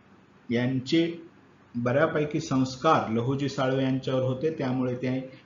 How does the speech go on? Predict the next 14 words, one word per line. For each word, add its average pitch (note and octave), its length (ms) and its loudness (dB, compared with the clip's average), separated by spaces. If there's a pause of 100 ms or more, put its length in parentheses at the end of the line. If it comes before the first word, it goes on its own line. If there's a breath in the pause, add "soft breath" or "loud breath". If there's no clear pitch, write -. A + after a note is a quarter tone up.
(160)
घोडदळ, B2 600 2
पायदळ B2 580 6 (180)
तसेच E3+ 540 -2
मल्लखांब, C3 720 0 (460 loud breath)
तलवारबाजी B2 640 2
यात B2 180 0 (180)
पारंगत B2 540 0
होते. D#3+ 400 -4 (260)
त्यांनी C#3+ 320 0
घडवलेले C#3 640 -2
जे D3 160 -2
जे F3+ 140 -2
शिष्य C3 340 -6
आहेत, A#2+ 280 0